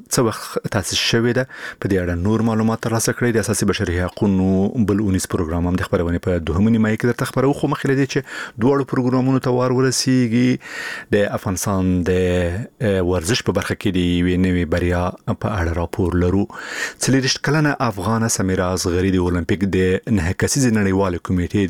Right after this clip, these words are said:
د نوې غړې په توګه وټاکل شوې ده. د اولمپیک نړیوالې کمیټې رئیس پر دې مقام د سمیرا د ټاکل کېدو هرکلی کړی دی. دا لومړی ځل دی چې د افغانستان یوه لوبغاړې د دې کمیټې غړې کېږي.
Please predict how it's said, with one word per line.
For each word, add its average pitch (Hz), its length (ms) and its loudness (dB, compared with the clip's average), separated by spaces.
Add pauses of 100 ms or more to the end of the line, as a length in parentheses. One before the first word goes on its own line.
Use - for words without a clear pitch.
د - 0 - (240)
نوې 113 200 2 (100)
غړې 87 240 -2
په 95 40 -10 (120)
توګه 87 320 0 (480)
وټاکل 92 500 -2
شوې 85 280 0
ده. - 60 -4 (380)
د 113 120 4
اولمپیک 101 300 0 (100)
نړیوالې 95 80 0 (280)
کمیټې 95 360 0
رئیس 92 220 2
پر 87 140 -2
دې 90 160 0
مقام 85 320 -2
د 85 320 0
سمیرا 87 400 0
د - 100 -4
ټاکل 90 300 -4
کېدو 90 320 0
هرکلی 85 420 -2
کړی 87 300 -2
دی. 95 80 2 (120)
دا 95 120 0
لومړی 90 320 0
ځل 131 180 2
دی 104 140 2
چې 120 80 -2 (560)
د 95 120 2 (140)
افغانستان 90 400 -2
یوه 87 160 0
لوبغاړې 87 560 0
د - 100 2
دې 92 80 2 (100)
کمیټې 87 540 0 (300)
غړې 85 280 0
کېږي. 90 220 0